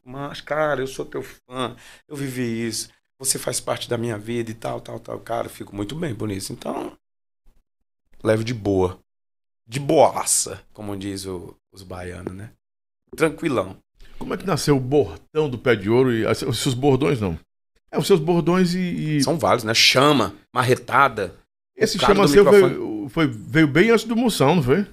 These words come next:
Speaker 1: Esse chama é antigo.
Speaker 2: É antigo.
Speaker 1: A gente tem que ver
Speaker 2: Chama.
Speaker 1: quem, quem foi o chama.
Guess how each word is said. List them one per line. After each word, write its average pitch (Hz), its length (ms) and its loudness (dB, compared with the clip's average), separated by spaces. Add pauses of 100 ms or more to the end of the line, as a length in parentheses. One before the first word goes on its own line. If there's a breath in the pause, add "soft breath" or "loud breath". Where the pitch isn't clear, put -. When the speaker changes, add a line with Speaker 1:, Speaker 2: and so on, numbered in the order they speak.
(120)
Speaker 1:
Esse - 220 -2
chama 98 420 4
é 95 40 2
antigo. - 360 2
Speaker 2:
É - 60 6
antigo. 143 420 4
Speaker 1:
A 107 60 0
gente 104 160 -2
tem 113 100 2
que 135 100 -2
ver 131 180 4
Speaker 2:
Chama. 165 400 6
Speaker 1:
quem, 190 80 -8
quem 139 120 -2
foi 143 200 2
o 185 40 6
chama. 135 600 4